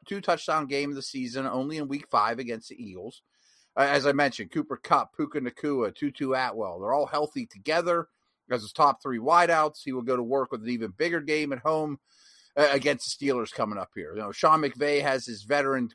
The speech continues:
quarterback rolling, and Stafford won't disappoint in week seven. With his young receivers balling to help Kupp, Stafford has quickly re-, rejuvenated a fantasy asset for two thousand twenty-three that should have more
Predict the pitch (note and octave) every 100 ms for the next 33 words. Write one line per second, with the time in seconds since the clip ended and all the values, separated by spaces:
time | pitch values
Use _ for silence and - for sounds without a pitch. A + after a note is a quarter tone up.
0 | - D3 D3 B2+ A#2 C#3 F3+ G3 F#3+ F#3
1 | C#3+ A#2+ - D3+ D3+ D#3 C3 C#3 C3+ C3+
2 | - - C3 B2+ A#2+ - A#2 A2 G#2 -
3 | G2 F2 - _ _ _ _ C#3 D3 A#2+
4 | E3+ G#3+ F#3 G3 F#3 D#3+ A#2 D3 D#3 D#3
5 | C#3+ C3 C3+ A2+ - F3+ F#3+ - _ _
6 | - - D#3 D3+ D3+ B2 - D3+ C#3+ B2
7 | G#2 - D#2 A#2+ A#2+ A2 E3+ D#3 D3 C#3+
8 | C3+ A#2+ A2+ - D3+ D3 - B2+ C#3 D#3+
9 | - D3+ - - D3 C3 C3 B2 A2+ -
10 | C3+ A#2+ D3 D#3 D3 B2+ _ _ _ _
11 | D#3+ D#3 D#3+ D3+ C3 C3 C3+ C#3 B2